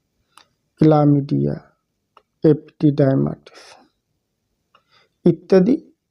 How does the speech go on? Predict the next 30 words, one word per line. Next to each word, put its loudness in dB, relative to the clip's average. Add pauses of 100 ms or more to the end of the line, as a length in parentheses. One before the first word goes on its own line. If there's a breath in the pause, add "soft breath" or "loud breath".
(300)
কিছু 0
রোগকে 0
যৌন 2
সংক্রামক -2
রোগ -2
বলা -2
হয়। -12 (1080)
যদি 4
কোনো 0
ব্যক্তি -2 (220)
এ 4
ধরনের 0
কোনো 2
রোগে 2 (140)
আক্রান্ত -2
হয়ে 2
থাকেন, -4 (160)
সেক্ষেত্রে -2
প্রস্রাবে 0
জ্বালা 0
পোড়া -4
করতে -6
পারে, -2
প্রস্রাবটা -4
ক্লিয়ার 0
হবে -2
না, 0
বিশেষাঙ্গের 0
ভিতরে -2
জ্বালানি 0